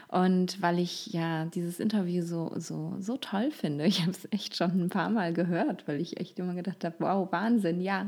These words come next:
super, da ist so viel Spannendes und Wichtiges dabei, ähm, habe ich mir überlegt, ich möchte das auch hier mit dir teilen, ähm, damit du eben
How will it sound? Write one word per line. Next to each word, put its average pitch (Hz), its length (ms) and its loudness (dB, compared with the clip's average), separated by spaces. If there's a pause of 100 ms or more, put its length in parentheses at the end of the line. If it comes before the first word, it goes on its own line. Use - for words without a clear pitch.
super, 190 340 -2
da 170 100 -2
ist - 200 -8
so 233 260 0 (200)
viel 220 260 2
Spannendes 202 520 2
und 175 140 -4
Wichtiges 196 480 -2
dabei, 170 540 -2 (580)
ähm, 202 440 6
habe 180 260 2
ich - 380 -4
mir 247 180 4
überlegt, 220 380 2
ich - 100 -8
möchte 214 240 0
das 208 200 -2
auch 214 180 -2
hier 196 280 4
mit 180 200 2
dir 156 160 2
teilen, 131 720 -2
ähm, 156 360 -2
damit 160 440 -4
du 165 100 -2
eben 190 380 0